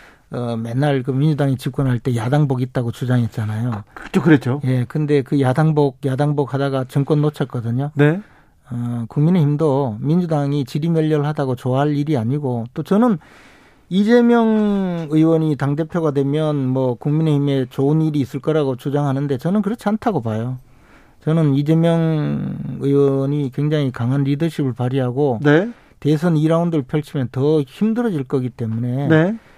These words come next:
Speaker 1: 그 전에 국민의힘이 빨리 정비를 하지 않으면 굉장히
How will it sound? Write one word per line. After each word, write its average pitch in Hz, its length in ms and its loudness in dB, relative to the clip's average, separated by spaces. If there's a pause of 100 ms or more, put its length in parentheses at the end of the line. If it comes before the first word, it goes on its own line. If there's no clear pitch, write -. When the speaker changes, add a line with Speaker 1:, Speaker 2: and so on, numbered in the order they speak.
(180)
Speaker 1:
그 127 140 -6
전에 147 500 0
국민의힘이 151 520 0
빨리 139 760 -2
정비를 156 500 0
하지 180 180 -2
않으면 131 320 0
굉장히 135 460 -2